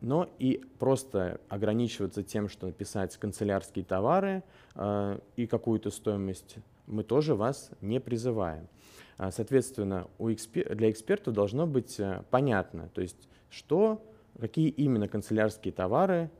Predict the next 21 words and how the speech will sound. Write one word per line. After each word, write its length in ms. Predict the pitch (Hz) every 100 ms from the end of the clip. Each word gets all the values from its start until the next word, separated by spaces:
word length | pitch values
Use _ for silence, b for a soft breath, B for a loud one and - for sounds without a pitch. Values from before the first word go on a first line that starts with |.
| -
вы 380 | 92 123 180 170 -
приобретаете. 800 | 110 120 127 143 107 87 80 - - B B B
То 60 | 87
есть 100 | -
можно 440 | 151 156 151 139 -
указать, 460 | 117 120 110 87
что 220 | - -
если 240 | 104 135 127
вы 140 | 123
приобретаете, 760 | 117 110 110 110 107 98 92 90
например, 360 | 85 90 85 95
ручки, 520 | 190 190 - 175 160 -
такое-то 420 | 110 123 117 110
количество, 560 | - 104 107 - - 92
карандаши, 540 | 104 101 95 - 185
таки-, 320 | 185 151 -
такое-то 500 | 147 120 - 123 117
количество, 840 | - 110 107 101 - - 98 98 98 B B B
а 100 | 95
там 320 | - 90 87
клей, 440 | - 139 196 185